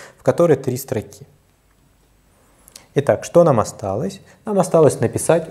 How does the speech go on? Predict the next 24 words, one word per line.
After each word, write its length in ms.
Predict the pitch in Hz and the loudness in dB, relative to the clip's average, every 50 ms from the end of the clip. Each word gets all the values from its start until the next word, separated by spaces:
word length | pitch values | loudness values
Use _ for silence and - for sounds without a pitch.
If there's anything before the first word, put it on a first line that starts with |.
| - - - | -16 -20 -20
формулу 520 | - - - 127 127 143 143 139 139 131 | -18 0 4 6 8 8 6 4 0 -2
для 120 | 107 107 104 | 0 0 0
вычисления 640 | 104 101 - - - - - 120 117 113 110 110 - - - | 0 -2 -6 -8 -6 -4 -2 -2 -2 -2 -4 -6 -8 -2 2
F 300 | 110 113 113 - - - - - - _ _ _ _ | 2 2 2 -2 -12 -20 -20 -20 -20 _ _ _ _
K 220 | - 113 107 107 - - | 0 2 2 2 2 -4
I. 400 | - 101 101 98 117 175 226 - - - - - - - - - - - | -6 -4 2 2 4 2 2 -2 -8 -16 -20 -20 -20 -20 -20 -20 -8 0
А 160 | - 160 190 | 2 2 2
это 280 | 220 220 190 180 160 | 4 2 2 2 2
этап 220 | 135 135 - 175 156 | 2 4 4 2 4
написания 300 | 156 143 147 - 160 151 | 2 -2 -2 -2 -2 0
формулы 240 | - 208 202 185 - | 0 0 -2 -2 -4
состоит 280 | - - 139 151 147 | 0 0 0 2 2
из 60 | 131 | -2
двух, 240 | 117 - 147 143 - | -4 -4 -6 -6 -6
как 160 | - - - | -8 -8 -2
правило, 240 | - 139 139 143 135 | 2 2 4 4 2
из 80 | 113 101 | 0 -2
двух 180 | 110 117 110 | -4 -8 -10
частей. 360 | - - 120 - - - 110 107 | -10 -14 -14 -14 -10 -12 -8 -6
Да? 160 | 139 190 190 - - - _ _ _ | -6 -8 -8 -12 -20 -20 _ _ _
Условия 340 | - - - 160 151 127 113 | -8 -2 4 6 6 8 6
остановки, 520 | 104 - - 107 104 120 156 160 - - | 4 2 -4 -2 0 0 -2 0 0 -2
базис 420 | 120 - 110 107 104 101 98 - - | 2 4 4 2 2 0 -6 -8 -10
индукции 520 | 101 107 147 226 240 - - - 202 202 | -8 -6 -6 -8 -8 -10 -8 -8 -8 -8